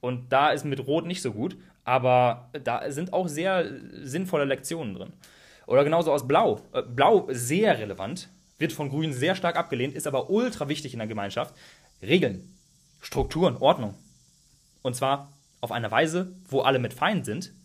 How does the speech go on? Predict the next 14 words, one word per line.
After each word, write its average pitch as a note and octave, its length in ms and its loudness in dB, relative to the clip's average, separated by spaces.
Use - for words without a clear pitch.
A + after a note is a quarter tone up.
Also A#2+ 180 -2
das A#2 120 -4
heißt, A#2+ 320 0
Regeln F3+ 300 4
sind D#3 200 -2
ja C3+ 220 0
oft - 320 0
bei B2+ 120 0
uns D3 320 -4
im B2+ 200 -4
Gehirn C3+ 280 0
so B2+ 80 0
konnotiert B2+ 400 -2
wie, A#2 160 -10